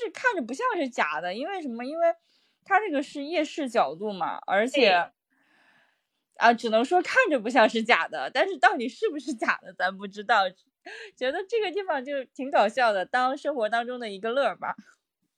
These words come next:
Speaker 2: 哎，你要这样说的话，其实下次是不是有，如果有男孩要追你的话，你就带他去玩一次密室逃脱。就像人家说，判断一个人能不能过，跟你过一辈子，你带他出去旅行一次。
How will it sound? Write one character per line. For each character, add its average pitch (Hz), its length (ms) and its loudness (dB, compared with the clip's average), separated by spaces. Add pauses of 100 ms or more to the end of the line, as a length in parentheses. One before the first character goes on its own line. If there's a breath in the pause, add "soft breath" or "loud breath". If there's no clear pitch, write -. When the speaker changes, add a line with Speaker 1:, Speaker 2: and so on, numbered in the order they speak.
(400)
Speaker 2:
哎， 277 100 6
你 294 100 6
要 277 140 12
这 381 100 8
样 294 160 10
说 277 160 10
的 285 80 10
话， 254 140 10
其 254 180 4
实 247 260 10 (180)
下 311 240 10
次 262 180 6
是 262 120 2
不 254 60 4
是 240 140 10
有， 175 120 2 (200)
如 269 80 6
果 262 100 10
有 233 160 10
男 196 220 8
孩 214 180 8
要 196 400 10
追 247 220 4
你 240 160 6
的 185 120 2
话， 208 200 6
你 180 120 -2
就 214 140 4
带 240 200 8
他 226 120 4
去 220 160 0
玩 175 240 4
一 202 40 -2
次 - 180 -6
密 220 100 0
室 214 100 -4
逃 170 200 -2
脱。 196 340 -2 (560 soft breath)
就 320 120 4
像 294 280 12
人 240 160 10
家 277 140 10
说， 254 340 12 (420)
判 359 240 8
断 302 220 12
一 254 60 6
个 285 100 8
人 262 160 10
能 254 100 8
不 262 60 6
能 285 160 4
过， 294 280 8
跟 277 160 6
你 214 100 4
过 247 160 10
一 233 100 6
辈 247 240 12
子， 196 140 -2
你 185 100 0
带 254 160 12
他 247 140 8
出 240 160 -4
去 233 160 -4
旅 196 160 -2
行 170 300 -4
一 196 140 0
次。 - 380 -6